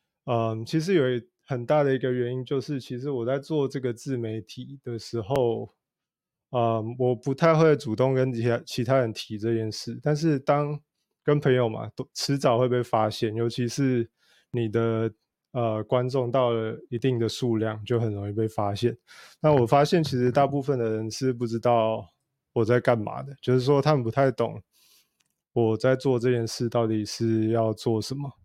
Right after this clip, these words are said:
所以我觉得一部分也是在破除这个迷思。那我觉得这，今天这个主题也不太适合做成影片，所以我就用直播的形式来跟大家分享。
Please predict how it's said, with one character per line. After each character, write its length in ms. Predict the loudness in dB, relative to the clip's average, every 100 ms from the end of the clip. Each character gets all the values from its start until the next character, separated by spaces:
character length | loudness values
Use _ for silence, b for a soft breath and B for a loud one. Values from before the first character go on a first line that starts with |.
| _
所 140 | 2 4
以 40 |
我 160 | 6 4
觉 160 | 2
得 200 | 2 2
一 100 | 0
部 200 | 0 -2
分 220 | 0 0
也 120 | 0 0
是 160 | 0
在 240 | 4 4 4
破 320 | 0 2 2
除 240 | 2 -2
这 100 | 0
个 100 | 2
迷 300 | 0 -2 -6
思。 340 | -6 -4 -4 -4 _ b b b b b _ _ _
那 320 | 2 4 4 4
我 120 | 2
觉 120 | 2
得 80 | 2
这， 180 | 0 -4
今 260 | -2 0
天 160 | 4 4
这 60 | 4
个 100 | 4
主 160 | 2
题 140 | -2 -2
也 120 | -2
不 180 | -4 -8
太 220 | 2 2
适 240 | 4 2
合 240 | 2 2 -2 -2
做 200 | 0 0
成 220 | 0 -4
影 180 | -6 -8
片， 320 | -2 -2 -2 -10 _
所 220 | -12 -2 0
以 140 | 2
我 140 | 0
就 120 | 0 0
用 160 | 0
直 240 | -2 -4 -2
播 240 | 2 4
的 240 | 4 0 -6 _ _ _
形 340 | -6 -2 0
式 440 | 0 2 0 0 -10 _ _ _ -4
来 140 | -2
跟 160 | 0 2
大 80 | 2
家 120 | 2
分 240 | 0 -2
享。 220 | -2 -4